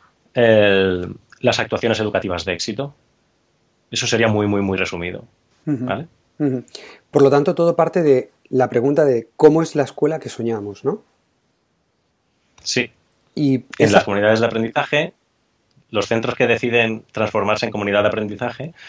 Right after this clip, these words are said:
Speaker 1: eh, primero hay un pro-, una fase de sensibilización en la cual se forma al profesorado, a las personas de la comunidad, y después, eh, una de las fases es la fase del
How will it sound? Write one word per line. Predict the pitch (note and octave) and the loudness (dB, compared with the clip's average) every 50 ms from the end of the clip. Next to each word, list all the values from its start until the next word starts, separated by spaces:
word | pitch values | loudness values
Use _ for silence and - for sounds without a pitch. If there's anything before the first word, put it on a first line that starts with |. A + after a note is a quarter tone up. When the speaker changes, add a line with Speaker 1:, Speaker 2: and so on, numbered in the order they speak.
| - - - - - - _ - | -20 -20 -20 -20 -20 -20 _ 0
Speaker 1:
eh, | A2+ G#2+ G2+ | 0 0 2
primero | - G2+ G2 G2+ G#2 G#2+ | 2 0 -2 0 2 2
hay | G#2 G#2 | 2 2
un | G#2 G#2 | 0 -2
pro-, | G2+ G2 G2 F#2 - | -4 -6 -8 -10 -10
una | A2+ G#2+ G#2 G2+ G2+ G2 F#2+ F2 | -10 -8 -4 -2 0 0 0 0
fase | - A2 G#2+ - A2 G2 | 0 0 0 0 -2 -2
de | F#2 F#2+ F#2 | -2 -2 -2
sensibilización | - G#2 G2 - G#2 F#2 F#2+ F#2+ F#2 F2+ - F#2+ F#2 - A2+ A#2 B2 A#2 | -2 -6 -6 -4 -6 -6 -4 -4 -6 -6 -8 -10 -4 0 0 0 2 2
en | G2+ F#2+ | 0 0
la | F2+ F2+ F2 | 0 -2 0
cual | G2 F#2+ G#2 G#2 | 2 0 0 0
se | - G2+ E2+ | -2 -4 -4
forma | - - G#2 G#2 G2+ G2+ G2+ G2+ - D3+ - - | -2 -2 -2 0 0 0 0 -2 -2 -4 -10 -4
al | A2 G2 F#2 F#2 | -4 -4 -4 -4
profesorado, | - - A#2 G#2 - F2+ F2 G2+ A2+ A#2 A#2+ A2+ A2+ A2+ A2+ A2+ A2+ A2+ A2 G#2+ | -8 -10 -10 -8 -6 -2 0 2 4 4 4 2 2 0 2 2 2 0 0 0
a | F#2+ F2 | -2 -2
las | F2+ F2 F2 E2+ E2+ E2 - - - - | -2 -2 -2 -2 -4 -4 -8 -10 -12 -8
personas | - F#2 - - F#2+ F#2 F#2 | -8 -8 -6 -2 -2 -2 0
de | F#2 F#2 | 0 0
la | F#2 F2+ F2+ | 0 0 -2
comunidad, | F2+ F2 E2+ E2+ F2 F#2+ G#2+ A#2+ B2+ C#3+ - _ - - - - - - - - - - _ _ _ _ _ _ _ - | -4 -6 -6 -6 -2 2 2 2 2 0 -4 _ -20 -20 -18 -18 -18 -18 -20 -20 -20 -20 _ _ _ _ _ _ _ 0
y | C#3 C#3 C#3+ D#3 D#3+ D3+ - | 2 4 4 4 2 -2 -4
después, | - A#2+ A2 G#2 - - - A#2 A2+ A#2 B2 B2 - - - - | -2 0 0 0 0 -4 0 2 2 2 2 0 -2 -4 -6 -2
eh, | - B2 A#2 A2 G#2 G2+ F#2+ F#2+ F2+ E2+ F2 E2+ E2+ _ _ _ _ _ _ - - - _ _ _ - - | 0 2 4 4 2 2 0 -2 -4 -8 -12 -14 -18 _ _ _ _ _ _ -16 -16 -16 _ _ _ -6 -2
una | A#2+ A#2 A2 | 0 0 2
de | A2 | 2
las | G#2+ - | 0 0
fases | - A#2+ A#2 B2 A#2 A2 | 0 -2 -2 -2 -4 -6
es | A2 G#2+ | -8 -10
la | G#2+ - | -8 -6
fase | A2+ A2 - A2+ | -6 -4 -2 -2
del | G#2+ F#2+ F2+ F2 F2 _ | -2 -2 -4 -6 -10 _